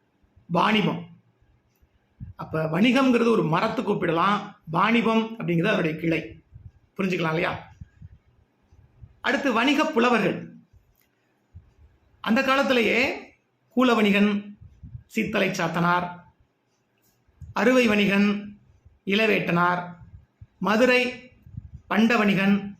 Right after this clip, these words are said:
இளநத்தனார், பொன் வணிகன் நப்பூதனார், காவிரி பூம்பட்டினத்து பொன் வணிகன் நப்பூதனார்,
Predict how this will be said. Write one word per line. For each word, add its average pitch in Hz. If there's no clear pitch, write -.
இளநத்தனார், 170
பொன் 254
வணிகன் 214
நப்பூதனார், 175
காவிரி 196
பூம்பட்டினத்து 185
பொன் 180
வணிகன் 165
நப்பூதனார், 165